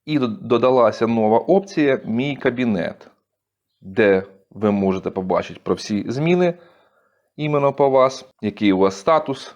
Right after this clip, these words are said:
як проходять кошти, отримали чи не отримали. Значить, щоб зайти в "Мій кабінет", натискаєте на "Мій кабінет". В нього можна зайти тільки через портал I D gov U A.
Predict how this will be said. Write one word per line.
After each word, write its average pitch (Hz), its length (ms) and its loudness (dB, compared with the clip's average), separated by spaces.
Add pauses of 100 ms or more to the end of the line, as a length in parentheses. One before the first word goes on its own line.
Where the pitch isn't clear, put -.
як 95 240 -2
проходять 104 420 0
кошти, 135 500 0
отримали 123 520 0
чи 104 160 -6
не 107 140 0
отримали. 139 540 0 (160)
Значить, 123 200 -4
щоб - 160 0
зайти 131 480 2 (160)
в 113 80 -14
"Мій 127 180 -2
кабінет", 202 680 0 (280)
натискаєте 104 760 0
на 95 340 -2 (540)
"Мій 104 200 -6
кабінет". 175 480 -2 (1000)
В 123 140 -8
нього 208 180 4
можна 202 180 4
зайти 151 360 0
тільки 160 440 -2
через 127 560 0 (360)
портал 147 680 2 (300)
I 113 280 0
D 131 180 0
gov 117 320 2
U 104 40 2
A. 80 240 0